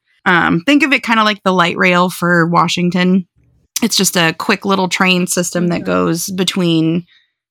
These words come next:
Speaker 1: all of those. The sisters had all ridden the bart train system for years, um, but Tashaya had said that Nia hated it. Like, she would much rather ride the bus than ride the bart transit system.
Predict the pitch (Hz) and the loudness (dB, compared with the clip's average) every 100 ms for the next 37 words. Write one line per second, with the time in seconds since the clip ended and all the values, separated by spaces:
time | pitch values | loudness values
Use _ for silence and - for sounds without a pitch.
0 | _ 180 165 160 73 175 185 - - _ | _ 0 0 0 0 -2 -4 -8 -10 _
1 | _ - 254 240 349 349 359 349 339 262 | _ 0 2 2 2 2 2 2 2 0
2 | - 240 233 240 233 233 220 220 226 226 | 2 4 6 6 6 2 0 0 2 2
3 | 220 214 190 190 - 202 190 196 185 190 | 2 2 2 0 0 -2 -2 -2 -4 0
4 | 185 - 190 180 170 170 170 165 156 - | -2 0 0 2 2 2 2 0 -2 -6
5 | - 190 175 165 175 190 190 180 175 180 | -2 0 2 0 -4 -2 0 0 0 -2
6 | 180 190 180 170 160 170 165 160 - 180 | -4 0 0 0 0 -2 -2 -4 -4 -2
7 | - 226 226 220 220 233 240 220 214 214 | 0 0 0 2 2 0 0 0 0 0
8 | 196 185 175 175 165 160 - 170 170 165 | 0 0 -2 0 0 0 -4 -4 -2 0
9 | 160 160 156 156 156 - - - - 190 | 2 2 2 0 -2 -6 -16 -20 -6 0
10 | 175 - 170 170 180 - 180 - - 185 | 0 0 -2 -2 -4 -6 -6 -4 -4 -2
11 | 196 | -2